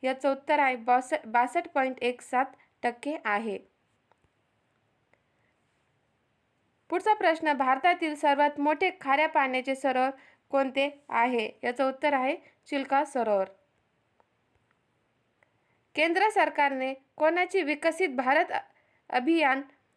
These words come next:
क-, कार्यक्रमासाठी बॅड, अ, ॲम्बॅसिडर म्हणून नियुक्ती केली आहे? याचं उत्तर आहे अमिताभ शहा यांची बँड ॲम्बॅ-, ॲम्बॅसिडर म्हणून नियुक्ती केली आहे.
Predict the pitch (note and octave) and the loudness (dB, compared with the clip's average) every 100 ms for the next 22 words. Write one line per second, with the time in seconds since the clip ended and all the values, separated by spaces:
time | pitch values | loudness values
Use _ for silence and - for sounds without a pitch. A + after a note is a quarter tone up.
0 | _ C#4 - B3+ B3 C4 C#4 F4 F4 D#4+ | _ -6 2 4 4 2 0 0 0 0
1 | E4 E4 C#4+ C#4+ A#3 C4 D4+ E4+ - _ | 0 0 0 -2 0 2 2 -2 -14 _
2 | _ _ - A#3+ A#3+ A#3+ D4 D#4 D4 D4 | _ _ 0 0 2 0 0 0 -4 0
3 | C#4 A3 - _ _ - C#4 D4 D#4+ D4 | 0 0 -6 _ _ -2 0 0 0 0
4 | C#4 C#4 D4+ D4 C4 C4+ F4 - _ _ | -2 -2 -6 -2 -2 0 -4 -10 _ _
5 | - B3 C#4 C4+ C#4 _ _ _ - C4 | -2 0 2 0 -4 _ _ _ -4 -2
6 | C#4+ C#4+ C#4+ D4+ D4 C4+ C4 D4 - _ | 0 0 0 2 2 2 0 -4 -8 _
7 | _ _ _ _ _ _ _ B3 C#4 D4+ | _ _ _ _ _ _ _ -4 -2 0
8 | D#4 D#4 - C#4 C4+ A#3 _ _ _ C4+ | 0 0 -4 -2 -2 -4 _ _ _ -2
9 | C#4+ C#4+ C4+ B3+ _ _ A3+ B3+ D4 E4 | -2 -2 -8 -10 _ _ -2 0 0 -2
10 | - A#3+ D#4 - A#3 A#3+ D4+ D4+ C#4+ C#4 | -4 -2 -4 -4 -4 0 -2 -2 0 0
11 | C#4 B3+ B3 C4 B3+ B3 - C#4+ B3 A3+ | 0 -2 -2 -2 -4 -4 -8 -6 -6 -6
12 | C#4 - G#3 A3 G3+ | -8 -6 -4 -4 -8